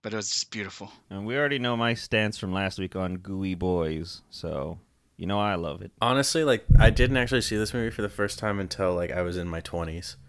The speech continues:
Speaker 3: I didn't really have any, like, emotional attachment to this film or any nostalgic attachment. But the first time I saw it, I really enjoyed it. It's just, like, during the second time I was watching it, like, I enjoyed hanging out with you guys. But, like,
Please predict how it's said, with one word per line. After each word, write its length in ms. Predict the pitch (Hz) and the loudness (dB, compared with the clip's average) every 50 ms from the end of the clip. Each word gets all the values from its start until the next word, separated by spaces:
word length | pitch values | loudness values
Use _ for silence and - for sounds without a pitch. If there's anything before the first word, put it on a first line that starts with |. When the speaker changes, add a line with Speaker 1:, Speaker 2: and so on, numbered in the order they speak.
| - - - - | -20 -20 -14 -8
Speaker 3:
I 60 | - 160 | -6 -4
didn't 100 | 208 220 | -2 0
really 160 | 208 180 156 | 2 2 4
have 220 | 156 160 139 131 | 4 4 4 2
any, 160 | 127 131 127 | 2 2 2
like, 320 | 123 113 95 90 - - - _ _ | 2 2 2 0 -2 -6 -14 _ _
emotional 600 | - 90 87 85 92 131 - - - 95 82 80 | -6 -4 -4 -2 -2 -2 -2 -2 -4 -4 -4 -4
attachment 480 | 82 - - 90 82 80 - - 90 87 | -4 -4 -2 -2 -2 -2 -4 -6 -6 -6
to 60 | 85 | -6
this 120 | 82 - | -6 -4
film 180 | - 90 87 87 | -4 -4 -4 -4
or 60 | 90 | -4
any 140 | 92 92 95 | -4 -4 -4
nostalgic 560 | 92 87 - - 95 95 104 101 101 - - | -4 -4 -2 0 2 2 2 0 -4 -8 -10
attachment. 580 | - - - - 87 87 - - - 90 87 - - - - - - - - - | -12 -12 -10 -8 -8 -8 -8 -8 -8 -8 -8 -10 -14 -20 -20 -20 -20 -20 -2 0
But 180 | - 127 127 | 2 4 4
the 60 | 123 113 | 2 4
first 260 | - 190 226 233 - | 6 6 6 6 6
time 120 | 226 147 | 6 6
I 80 | 110 165 | 6 6
saw 240 | - - 98 92 95 | 6 6 8 8 8
it, 80 | 95 | 8
I 40 | 95 | 8
really 360 | 92 92 98 101 98 95 92 | 6 6 4 4 4 4 2
enjoyed 400 | 92 92 90 98 95 90 90 90 | 2 0 2 2 4 4 6 6
it. 200 | 95 101 - - - - - - - - - - | 4 4 4 0 -6 -20 -20 -20 -20 -10 -6 -2
It's 80 | 160 | 2
just, 180 | - 233 226 - | 4 4 6 6
like, 140 | 226 196 - | 6 6 6
during 260 | - 180 208 220 190 | 6 6 8 8 6
the 100 | 156 135 | 6 4
second 420 | - - 131 123 120 - 147 110 | 6 6 6 8 8 6 4 4
time 400 | - - 156 151 156 160 160 165 - - - - - - - | 6 6 6 6 6 4 0 -2 -6 -10 -16 -20 -20 -4 4
I 80 | 139 143 | 6 8
was 160 | 143 147 147 | 8 8 8
watching 320 | 160 160 160 - - 165 | 6 6 6 6 4 2
it, 160 | 165 165 - - | 2 2 4 6
like, 320 | 123 113 104 101 - - - - - - - - - - - - - - - - - - | 8 8 8 6 4 -2 -12 -18 -18 -20 -20 -20 -20 -20 -20 -20 -20 -20 -20 -20 -2 4
I 120 | 127 143 | 8 8
enjoyed 500 | 147 143 135 - - 147 160 190 208 196 | 10 10 8 8 8 10 10 12 10 10
hanging 260 | 160 185 165 151 151 143 | 8 8 6 8 8 8
out 160 | 135 123 120 | 8 8 6
with 160 | 113 107 90 | 4 4 4
you 180 | 107 113 113 104 | 4 2 4 4
guys. 540 | 95 90 85 78 76 - - - - - - - - - | 4 2 2 0 -2 -4 -6 -6 -6 -6 -10 -16 0 2
But, 100 | 123 110 | 4 8
like, 300 | 113 113 107 98 - | 8 8 8 8 4